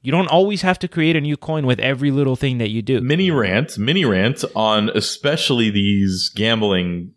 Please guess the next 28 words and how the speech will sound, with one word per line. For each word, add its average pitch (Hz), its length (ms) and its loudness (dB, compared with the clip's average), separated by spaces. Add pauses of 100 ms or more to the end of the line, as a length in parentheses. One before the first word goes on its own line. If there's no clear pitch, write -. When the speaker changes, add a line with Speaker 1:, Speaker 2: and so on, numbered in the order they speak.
Speaker 2:
tokens 90 480 -2
that 87 160 -2
pop 87 240 -2
up. 82 160 0
I 90 60 0
know 110 100 0
we're 123 80 -2
gonna 107 100 -2
talk 104 200 -2
about 87 140 -2
a 85 40 -2
couple 82 220 -2
more, 78 260 0
but 85 440 -4
at 123 240 -2
No 120 240 0
Limit 120 380 0
Coin, 82 640 0
the 95 220 2
Virtue 120 420 0
Poker, 92 460 0
all 120 260 0
this 123 200 -2
stuff 107 360 -2
that 87 160 2
we've 98 240 2
looked 104 260 0
at, 85 200 0